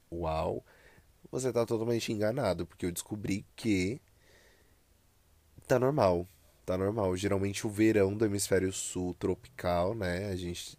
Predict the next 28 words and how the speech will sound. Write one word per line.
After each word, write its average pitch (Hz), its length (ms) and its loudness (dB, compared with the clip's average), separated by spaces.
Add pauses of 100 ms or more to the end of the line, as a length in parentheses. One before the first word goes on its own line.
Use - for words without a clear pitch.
(100)
tá 87 140 -4
num 85 100 -6
país 85 220 -4
tropical, - 560 -6 (1300)
ele 101 220 2
não 110 200 -2
tá 107 680 2 (240)
nada 107 680 0
mais, 95 400 0
nada 98 260 2
menos 110 360 -2
do 123 80 -8
que - 160 -2
normal, 113 420 2
porque 95 640 -4 (480)
ele 98 200 -2
tem 95 160 -6
que 95 80 -8
ser 98 120 -4
nublado 95 600 -2 (720)
e 113 120 0
chuvoso. 110 720 -2 (160)
Olha 98 220 -2
só 95 320 0
que - 160 -10
legal, 90 400 -2
eu 87 100 -2
achei 110 420 -2